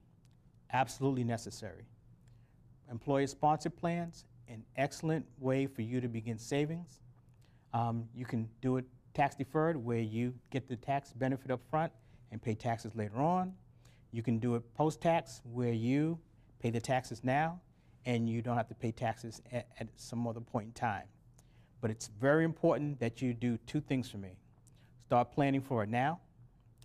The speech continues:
number one. Number two, begin to talk with your em-, other employees and your employer so that the vehicles that your retirement savings plans are invested in or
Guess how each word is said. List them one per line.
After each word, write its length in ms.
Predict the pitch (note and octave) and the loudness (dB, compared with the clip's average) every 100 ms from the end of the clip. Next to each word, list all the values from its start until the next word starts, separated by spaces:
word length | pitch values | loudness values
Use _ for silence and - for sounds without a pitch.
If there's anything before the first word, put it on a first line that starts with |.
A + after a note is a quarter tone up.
| - | -4
number 200 | A2+ G#2 | -4 -2
one. 340 | A2 C#3+ F3+ - - _ - - _ - | 2 2 2 -8 -20 _ -20 -20 _ -4
Number 240 | A2 G#2 - | -4 -4 -2
two, 380 | F#3 F3+ F3+ F#3 - - - _ - | 2 4 2 -4 -18 -20 -20 _ -6
begin 600 | A2+ G#2+ C3 D3+ E3+ F3+ - - | -4 0 2 4 2 -2 -6 -4
to 320 | D3+ C3+ B2+ - _ - - - | 0 0 -2 -10 _ -20 -18 2
talk 280 | D3+ E3 | 2 4
with 140 | C#3+ C3+ | 0 2
your 180 | C3 A2+ | 0 0
em-, 140 | B2+ - | -4 0
other 220 | C#3 D#3 | 2 2
employees 760 | D#3+ - E3 D3 A#2 A2+ A#2+ - - | 0 2 2 4 0 -2 -8 -16 -2
and 200 | C3 C#3+ | 0 2
your 120 | C#3 | 2
employer 720 | C3+ - D3 C3 D3 G#2+ G#2+ - - - | 0 0 2 2 2 0 -4 -10 -20 -20
so 160 | - B2 | -2 0
that 300 | A#2 A#2+ - | 2 0 0
the 140 | A2+ | -2
vehicles 680 | G#2 G2+ C#3+ F#3 F#3 C#3 A#2+ A2 | -2 2 4 4 4 0 0 -2
that 260 | A#2+ - | -4 -2
your 240 | A#2+ A#2 - | -2 -2 -4
retirement 560 | C3 B2 C3 B2+ B2 - | -10 -2 2 2 0 -4
savings 440 | C3+ B2 A#2+ A#2+ | -2 0 0 -4
plans 440 | - B2 A#2+ A#2+ - - - | -4 -2 -2 -4 -8 -20 -8
are 140 | C#3 A#2 | 0 0
invested 520 | G#2 A2+ C#3+ - F#3+ | 0 0 0 2 0
in 240 | G3 G#3 G3+ - - - - | 0 -2 -8 -20 -20 -20 -2
or 240 | C3+ D3+ | 4 4